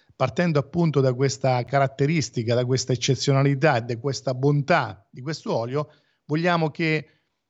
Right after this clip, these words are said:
i nostri frantoi, i luoghi dove, eh, ci sono gli ulivi, siano luoghi di visita, luoghi di incontro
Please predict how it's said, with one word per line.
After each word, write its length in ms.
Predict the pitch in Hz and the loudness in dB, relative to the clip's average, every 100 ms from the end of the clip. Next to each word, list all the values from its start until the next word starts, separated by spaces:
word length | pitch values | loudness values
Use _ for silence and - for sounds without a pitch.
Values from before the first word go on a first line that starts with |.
| _ | _
i 120 | 156 | -4
nostri 460 | 170 190 - 175 160 | 0 0 -2 -6 -4
frantoi, 960 | - 160 147 147 147 139 123 117 - | -2 0 0 2 4 4 0 -4 -8
i 60 | 135 | -6
luoghi 720 | 147 170 170 156 143 143 127 | 0 4 4 2 -2 -4 -4
dove, 600 | 127 151 147 147 139 - _ _ | 0 0 2 -2 -4 -10 _ _
eh, 380 | - 147 139 135 127 | -6 -2 0 0 -2
ci 120 | 151 | -2
sono 280 | 170 165 147 | 0 2 4
gli 120 | 143 | 4
ulivi, 360 | 147 151 131 | 4 4 2
siano 440 | 123 180 170 156 147 | 0 2 4 4 4
luoghi 800 | 143 160 170 180 165 180 180 - | 4 4 4 2 -2 -2 -4 -6
di 240 | 123 151 | -2 -2
visita, 640 | 147 143 127 143 127 151 | 0 0 0 -2 0 2
luoghi 460 | 160 143 156 147 139 | 2 4 2 0 -2
di 100 | 147 | -2
incontro 800 | 160 - 139 131 127 147 160 | -2 2 2 2 0 0 0